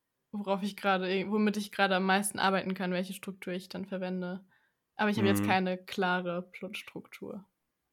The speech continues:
Speaker 1: also an der ich
Speaker 2: Okay.
Speaker 1: mich orientiere.
Speaker 2: Also hast du dann so dieses klassische, okay, es gibt irgendwie einen Höhepunkt gegen Ende und dann muss halt zwischendurch irgendwie müssen Konflikte entstehen, damit der Charakter irgendwie wachsen dran kann und
Speaker 1: Genau.
Speaker 2: so weiter. Okay,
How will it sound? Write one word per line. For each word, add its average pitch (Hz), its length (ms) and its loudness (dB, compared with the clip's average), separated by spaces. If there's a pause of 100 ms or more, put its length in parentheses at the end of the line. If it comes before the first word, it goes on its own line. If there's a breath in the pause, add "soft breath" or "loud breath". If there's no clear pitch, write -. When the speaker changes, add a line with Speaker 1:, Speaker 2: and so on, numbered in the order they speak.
(420)
Speaker 1:
also 180 200 -2
an 180 160 -4
der - 200 -6
ich 185 140 -4
Speaker 2:
Okay. - 0 -
Speaker 1:
mich 180 220 -4
orientiere. 190 560 -10 (1500)
Speaker 2:
Also 92 240 0
hast 90 200 0
du - 20 -12
dann 85 400 -4 (100)
so 90 100 -8
dieses 85 180 -6
klassische, 92 400 -2
okay, 92 280 -2
es 87 120 -4
gibt - 300 -8
irgendwie 87 300 -2
einen 90 100 2
Höhepunkt 98 560 0
gegen 90 200 -2
Ende 92 380 0
und 82 240 -6 (140)
dann 87 140 -4
muss 90 220 -2
halt 87 180 -2
zwischendurch 90 460 -4
irgendwie 90 200 -2
müssen 90 200 -2
Konflikte 92 400 -2
entstehen, 90 340 -4
damit 87 180 -4
der 87 80 -6
Charakter 85 420 -6
irgendwie 85 240 -4
wachsen - 280 -4
dran 92 320 -8 (100)
kann 214 300 0
und 214 140 0
Speaker 1:
Genau. - 0 -
Speaker 2:
so 82 140 -6
weiter. 85 340 -6 (320 loud breath)
Okay, - 200 -10